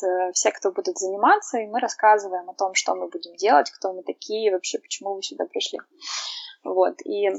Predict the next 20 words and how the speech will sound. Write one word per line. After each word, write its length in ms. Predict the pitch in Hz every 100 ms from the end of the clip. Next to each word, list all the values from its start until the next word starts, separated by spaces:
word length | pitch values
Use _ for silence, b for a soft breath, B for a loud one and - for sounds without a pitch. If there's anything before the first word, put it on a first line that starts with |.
| -
он 240 | 220 214
на 260 | 202 214 208
середине, 840 | - 214 196 226 233 220 202 190
где-то 220 | 202 214 -
примерно 340 | 233 233 220
в 60 | -
середине 500 | 233 226 214 240 208
нашего 380 | 196 - 202
глубинара 580 | 190 202 190 196 214 302
подошел 400 | - 196 190 220
ко 140 | - 180
мне 200 | 185 220
такой: 480 | - - 185 185 -
"Ой, 80 | 190
слушай, 440 | - 220 214 202
я 140 | 202
тебе 180 | 214 220
хотел 280 | 214 226 220
сказать, 520 | - 196 185 208 330
что, 720 | - - 214 196 196 190 185